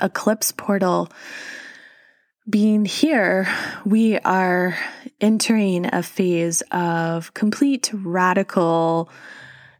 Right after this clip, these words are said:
new pathways, new neural pathways, literally being opened up through the brain.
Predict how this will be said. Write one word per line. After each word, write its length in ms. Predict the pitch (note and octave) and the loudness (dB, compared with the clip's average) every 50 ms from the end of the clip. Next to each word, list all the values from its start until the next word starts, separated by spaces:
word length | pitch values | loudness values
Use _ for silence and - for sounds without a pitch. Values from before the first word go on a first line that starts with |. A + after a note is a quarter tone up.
| _ _ - | _ _ -4
new 720 | F#3+ F#3+ G3 G3+ G#3 G#3 G#3+ G#3+ G#3+ G#3 G#3 G#3 G#3 F#3+ | -2 0 2 4 4 4 4 4 4 4 4 2 2 0
pathways, 920 | - - - E3+ E3 - - D3 - - - - - - - - - - - | -2 0 -2 -2 -2 0 -2 0 0 2 2 0 0 0 -2 -2 -2 -2 -2
new 360 | F#3 F#3+ G3+ G#3+ G#3+ G#3+ G#3+ | 0 2 2 2 2 2 2
neural 400 | G3+ F#3 F3+ F3 F3+ F3 E3+ E3+ | 0 0 0 0 0 0 0 -2
pathways, 720 | - - D#3+ E3 D#3+ - - D#3+ D#3 - - E3+ - - | -2 -2 -4 -4 -4 -2 -2 0 0 0 0 -2 0 0
literally 540 | F#3 G3 G#3 G#3+ G#3+ A3 A3 G3+ G#3 G3 F#3 | 0 2 2 2 2 2 2 2 0 0 0
being 380 | E3 F3+ F3+ F3 E3+ E3+ E3+ - - | 0 -2 -2 -2 -4 -4 -6 -4 -4
opened 320 | F#3+ F3+ - G3 F#3 F3 - | -6 -4 -2 -4 -6 -4 -4
up 240 | E3+ E3+ D#3+ - | -4 -4 -4 -6
through 400 | - - - - F#3 F#3+ F#3+ F#3 | -12 -14 -6 -2 0 0 0 0
the 120 | F3+ E3+ D#3+ | 0 -2 -2
brain. 520 | D#3+ E3 E3 E3 E3 E3 - - - G3+ | -2 0 0 0 0 0 -2 -2 -4 -4